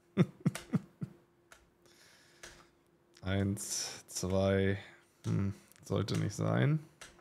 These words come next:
Er macht einfach fünf, sechs <laughs> Saltos hintereinander. Ich schaff's nicht. Zwei.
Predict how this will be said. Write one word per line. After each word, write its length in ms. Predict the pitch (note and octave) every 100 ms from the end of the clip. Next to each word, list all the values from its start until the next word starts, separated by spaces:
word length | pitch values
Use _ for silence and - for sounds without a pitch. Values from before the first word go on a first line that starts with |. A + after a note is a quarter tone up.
| _ _ _ _ _ _ _ - - - - _ _ _ _ _ _ _ _ _ _ _ _ _ _ - - - - - -
Er 120 | A2
macht 280 | A2 G#2+ B2+
einfach 280 | A2+ A2+ A2
fünf, 460 | - B2 B2 A#2+
sechs 380 | G#2+ A#2+ B2+ -
<laughs> 40 | -
Saltos 440 | E3+ - G3+ F3
hintereinander. 760 | F3 D#3+ D#3+ E3 F#3 F3+ E3+
Ich 160 | C#3+ -
schaff's 240 | C3 C3+
nicht. 180 | C#3 G2+
Zwei. 400 | - C3+ E3 F#3+